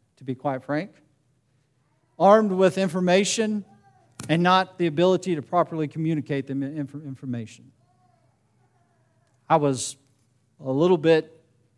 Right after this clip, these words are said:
rough around the edges. I'm not much smoother, a little bit, but I was quite, quite a bit rough around the edges. And I think it's very important as we have these conversations with people to be honest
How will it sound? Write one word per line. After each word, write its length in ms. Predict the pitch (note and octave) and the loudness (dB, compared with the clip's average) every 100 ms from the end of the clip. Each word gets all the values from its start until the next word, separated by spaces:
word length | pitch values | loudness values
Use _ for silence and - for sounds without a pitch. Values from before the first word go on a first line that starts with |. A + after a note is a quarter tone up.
| _ _ _ _ | _ _ _ _
rough 260 | D3+ D#3 E3 | -4 -4 -2
around 240 | D#3 D3+ | -2 -2
the 60 | C#3 | -2
edges. 400 | B2 A2+ G#2+ - | -4 -8 -20 -18
I'm 100 | D3 | -6
not 200 | D#3 D3+ | -6 -4
much 220 | D#3 D#3 | -4 -4
smoother, 420 | - E3 E3 B2 B2 | -4 -2 -2 -2 -8
a 600 | C3 _ _ _ _ E3+ | -12 _ _ _ _ 2
little 180 | F#3 | 2
bit, 300 | B2+ A#2+ A#2 - _ _ _ | 2 -4 -8 -16 _ _ _
but 100 | D3 | -2
I 80 | D3+ | 0
was 140 | C#3+ | -2
quite, 280 | - E3+ E3+ D#3 E3 F#3 | 0 0 0 -4 -6 -6
quite 240 | E3+ D#3+ | 0 2
a 20 | |
bit 200 | D3 C#3+ | 2 -4
rough 240 | D3 C#3 D#3 | -4 -4 -4
around 240 | C#3 C3 | -8 -8
the 80 | B2+ | -8
edges. 440 | C3+ A#2+ A2 _ _ _ _ _ _ _ _ _ _ - | -10 -14 -20 _ _ _ _ _ _ _ _ _ _ 0
And 120 | F#3 | 2
I 80 | G3 | 4
think 220 | A#3+ B3 | 4 2
it's 120 | F#3 | 0
very 280 | D#3+ G#3 A3 | 4 4 4
important 460 | F#3+ - B3 A3+ F3+ | 0 2 2 2 -2
as 180 | D3+ | -6
we 320 | C#3+ F#3+ F#3+ D3 _ _ _ | -2 0 0 -4 _ _ _
have 300 | - A3+ B3 | 2 2 4
these 180 | A3+ F3+ | 0 -2
conversations 1080 | - G#3 G3+ F3 D#3+ - G#3+ G#3+ G#3 F#3+ D3 | 0 0 0 -2 -4 -6 2 2 2 -4 -4
with 220 | D#3 D#3+ | -6 -4
people 340 | F3+ E3+ D#3 | -4 -2 -6
to 280 | C#3+ F#3+ F3+ | -4 -2 -2
be 240 | C#3+ F#3+ F#3+ - | -2 -4 -4 0
honest 680 | F#3+ A3 G3 F#3+ - - | 4 4 2 -2 -6 -10